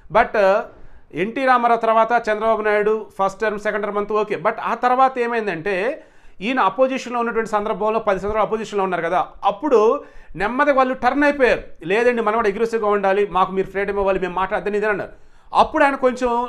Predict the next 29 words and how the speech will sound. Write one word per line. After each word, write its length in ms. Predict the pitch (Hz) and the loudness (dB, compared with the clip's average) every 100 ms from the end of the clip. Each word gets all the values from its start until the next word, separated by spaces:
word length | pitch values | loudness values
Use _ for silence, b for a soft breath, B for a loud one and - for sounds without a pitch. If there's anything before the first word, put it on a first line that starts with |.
| 190 | 0
లిబర్టీ 400 | 214 285 285 285 | 2 4 2 -2
ఇచ్చున్నాడు. 380 | 247 - 185 143 | -4 -4 -4 -4
ఆ 60 | |
లిబర్టీ 400 | 180 285 269 277 | -2 -2 -2 -4
కూడా 240 | 254 247 233 | 0 2 4
ఏమైందంటే, 400 | 226 220 220 262 | 2 0 -2 -2
కొంతమంది 760 | 220 196 202 208 220 190 233 B B 131 | -4 -2 -2 -2 -2 -4 -6 B B 0
వారికి 280 | 156 220 220 | 4 4 2
తగ్గట్టుగా 420 | 196 254 254 233 | 0 0 2 2
మార్చేసుకొని, 960 | 175 180 196 214 202 175 160 254 359 B B - | 4 2 2 -2 -4 -4 -4 -4 -6 B B -14
వారిని 440 | 127 160 233 254 | 0 6 6 4
వారు 140 | 247 226 | 2 2
పబ్లిక్ 380 | 202 190 247 214 | 0 -2 -2 -2
ఎలివేట్ 320 | 208 196 214 | -2 -2 -4
చేసుకోవడం 240 | 196 190 | -2 -4
కోసం 380 | 190 185 277 175 | -2 -2 -2 -2
వాళ్ళు 300 | 170 240 285 | 2 4 2
మిగతా 320 | 220 233 247 | -2 -2 0
వాళ్ళ 120 | 240 | 0
మీద 100 | 233 | -2
ఇటువంటి 220 | 233 208 208 | -6 -8 -2
కామెంట్లు 560 | 196 208 202 247 285 - 185 | 0 0 -4 -6 -8 -8 -4
అవి 100 | 202 | 0
ఇవన్నీ, 200 | 208 247 | 0 -2
ఇవన్నీ 220 | 226 208 | -2 0
చేస్తా 260 | 196 196 196 | -2 0 -2
ఉన్నారు 280 | 165 107 92 | -2 -8 -8
టీడీపీ 320 | 196 190 185 131 | -4 -4 -4 -6
వాళ్ళు. 160 | 87 | -8